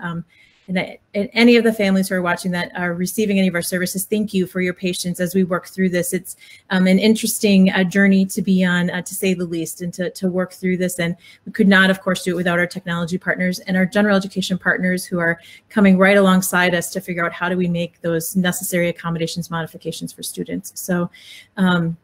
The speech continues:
with that, I'm going to ask Sarah to talk a little bit about what she has been doing in her classroom. She's one of our, our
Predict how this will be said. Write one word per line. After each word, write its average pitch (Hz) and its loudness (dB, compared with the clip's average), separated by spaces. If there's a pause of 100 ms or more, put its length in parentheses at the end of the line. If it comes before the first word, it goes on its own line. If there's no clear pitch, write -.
(280)
with 240 4
that, 208 2
I'm 202 4
going 214 2
to 220 6
ask 190 -2
Sarah 202 0
to 196 0
talk 190 -12
a - 0
little 226 2
bit 247 0
about 196 0
what 190 0
she 208 -4
has 196 -2
been 202 2
doing 190 2
in 185 0
her 175 -4
classroom. 247 -4
She's 196 -2
one 196 2
of 196 2
our, 175 2 (260)
our 180 0